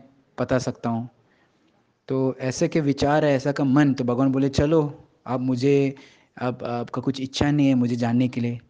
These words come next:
और दूर जाओ, और दूर जाओ।" तो ऐसे ऐसे लोगों को बहुत, अम, उनका परिस्थिति या अवस्था ऐसा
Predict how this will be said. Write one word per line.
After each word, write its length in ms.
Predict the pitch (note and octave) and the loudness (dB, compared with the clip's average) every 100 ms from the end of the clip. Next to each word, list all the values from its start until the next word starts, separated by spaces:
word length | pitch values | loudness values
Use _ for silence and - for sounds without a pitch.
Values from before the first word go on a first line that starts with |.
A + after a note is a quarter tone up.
| - | -4
और 280 | C3 D#3 | 0 2
दूर 260 | C#3+ C3+ C3 | 2 2 2
जाओ, 320 | A#2 G#2+ G#2+ | 0 -4 -4
और 280 | F#2 B2+ C3+ | -4 -2 -2
दूर 300 | A2+ A#2+ A#2 | -2 -2 -2
जाओ।" 400 | G#2+ G2 F#2 G2+ _ _ _ _ _ | -4 -8 -8 -14 _ _ _ _ _
तो 60 | - | -2
ऐसे 260 | C3 C3 D#3 | 0 2 0
ऐसे 200 | D#3 D#3 | 2 2
लोगों 200 | C#3+ C#3+ | 4 2
को 420 | D3 D3 C#3+ C#3+ - - _ | 2 2 2 -2 -12 -20 _
बहुत, 440 | A#2+ A#2+ C3+ C#3 - | -2 2 2 0 -2
अम, 600 | A#2+ A2 A2+ G#2+ G#2 G2 - _ - | -2 -4 -4 -6 -8 -10 -16 _ -6
उनका 160 | B2+ | -4
परिस्थिति 640 | C3 C3 C#3 D3+ C#3 C#3+ C#3+ | 0 0 2 -2 0 2 2
या 60 | |
अवस्था 360 | A#2+ B2+ B2+ C3+ | 2 -2 -2 -4
ऐसा 640 | A#2 A#2 - C3+ C3+ C3 | -2 -6 0 2 2 -2